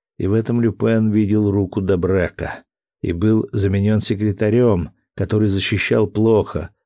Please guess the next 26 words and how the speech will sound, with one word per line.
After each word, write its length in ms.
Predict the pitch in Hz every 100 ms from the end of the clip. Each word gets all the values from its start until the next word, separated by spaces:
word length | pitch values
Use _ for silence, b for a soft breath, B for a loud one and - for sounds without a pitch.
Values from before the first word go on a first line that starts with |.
| _
придал 360 | 98 101 110 98
делу 480 | 101 110 107 - -
дурной 460 | 107 104 98 110
оборот, 580 | 104 101 104 120 101 - _ _ _ -
не 100 | 107
сумел 520 | - 104 110 110 104
ни 140 | - 107
расположить 800 | 101 - - 104 107 92 110 107
к 40 |
себе 300 | - 95 104
присяжных, 800 | - 90 - 139 127 117 131 - b b -
ни 180 | 110
изгладить 520 | 104 92 101 120 113 98
впечатление, 880 | - 95 107 - 123 135 127 113 b b -
произведенного 880 | 117 110 98 101 117 117 113 107
обвинительным 720 | 101 92 101 107 98 98 98 98
актом 400 | 101 - 101 98
и 40 |
защитой 520 | 92 92 - 92 -
Вашери. 600 | 85 82 - 80 78 - _ _ _ _ _ _ _ _ _ _ _ _ _
Люпен, 380 | 110 104 151 135
который 480 | 113 - 123 113 92
с 160 | - 107
непонятной 640 | - 101 101 101 - 95
смелостью 680 | - 104 - 101 - - 90
присутствовал 840 | 98 95 117 107 - 95 98 92